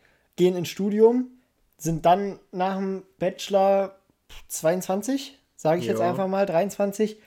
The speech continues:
Speaker 1: Da kannst du noch nicht wissen, wenn du noch, wenn du dann noch nie gearbeitet hast, was wir beide haben ja gearbeitet schon. Und, äh, wenn du dann noch nicht,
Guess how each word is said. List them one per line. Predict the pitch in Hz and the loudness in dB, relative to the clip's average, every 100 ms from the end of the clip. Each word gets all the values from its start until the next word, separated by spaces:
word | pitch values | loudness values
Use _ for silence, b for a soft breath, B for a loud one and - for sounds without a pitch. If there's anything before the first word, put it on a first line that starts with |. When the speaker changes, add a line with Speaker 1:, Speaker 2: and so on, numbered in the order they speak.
| b b b _ | b b b _
Speaker 1:
Da | 139 | -8
kannst | - - 151 214 - | -8 -2 -2 -2 -6
du | 180 | -2
noch | 160 | 0
nicht | 156 147 | 0 -2
wissen, | 147 165 170 160 - _ _ _ _ _ _ _ _ | -6 -4 -4 -4 -8 _ _ _ _ _ _ _ _
wenn | 165 160 | 0 2
du | 165 | 2
noch, | 160 165 | 0 -2
wenn | 202 185 | -4 0
du | 190 | 4
dann | 190 269 | 4 2
noch | 262 - | -2 2
nie | 220 254 | 2 4
gearbeitet | 190 180 180 160 139 131 | 2 2 2 2 0 -4
hast, | 135 - - | -8 -8 -6
was | 139 - - | -6 -8 0
wir | 185 196 | 0 4
beide | 185 190 - | 2 2 -2
haben | 156 160 | -4 0
ja | 147 | 0
gearbeitet | 139 139 135 139 135 135 | 0 -4 -2 -2 -4 -6
schon. | - 131 135 b b b b b | -10 -12 -14 b b b b b
Und, | 175 160 165 156 | 0 2 0 -2
äh, | 170 156 156 156 | 2 6 6 4
wenn | 160 185 | 0 -2
du | |
dann | 165 175 226 | 2 2 2
noch | 220 - | -2 -2
nicht, | 175 202 247 - | 0 0 0 -6